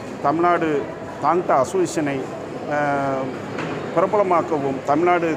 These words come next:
தாங்டா விளையாட்டினை வீர-, வீராங்கனைகளுக்கு இருந்துட்டு மத்திய அரசு நடத்தும் கேலோ இந்தியா போட்டியாக இருக்கட்டும் அல்லது எஸ் ஜி எஃப் ஐ நேஷனல் ஸ்கூல் கேம்ஸ் போட்டியாக இருக்கட்டும் அதில், அ, பதக்கப்பட்டியலில் நாம், எ-, நமது மாணவர்கள் தமிழ்நாட்டு வீர-,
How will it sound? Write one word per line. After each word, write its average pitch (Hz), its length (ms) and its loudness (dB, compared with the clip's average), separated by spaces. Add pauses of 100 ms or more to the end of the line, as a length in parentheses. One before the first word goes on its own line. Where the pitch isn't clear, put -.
தாங்டா 160 400 2
விளையாட்டினை 151 600 0 (160)
வீர-, 180 220 2 (120)
வீராங்கனைகளுக்கு 156 640 0
இருந்துட்டு 135 340 -4
மத்திய 185 420 0
அரசு 147 340 -2 (120)
நடத்தும் 143 380 -2 (460)
கேலோ 185 240 4
இந்தியா 160 320 4
போட்டியாக 147 400 2
இருக்கட்டும் 131 480 -2
அல்லது 143 400 -2
எஸ் 143 220 -2
ஜி 196 60 0
எஃப் 180 180 0
ஐ 120 140 0 (440)
நேஷனல் 165 380 0
ஸ்கூல் 202 220 -4
கேம்ஸ் 180 380 -2
போட்டியாக 151 400 -2
இருக்கட்டும் 127 400 -4 (420)
அதில், 175 400 0 (500)
அ, 156 140 2 (100)
பதக்கப்பட்டியலில் 165 880 0
நாம், 143 300 -2
எ-, 143 200 -2
நமது 143 300 -2
மாணவர்கள் 170 520 2 (160)
தமிழ்நாட்டு 165 420 2
வீர-, 160 240 0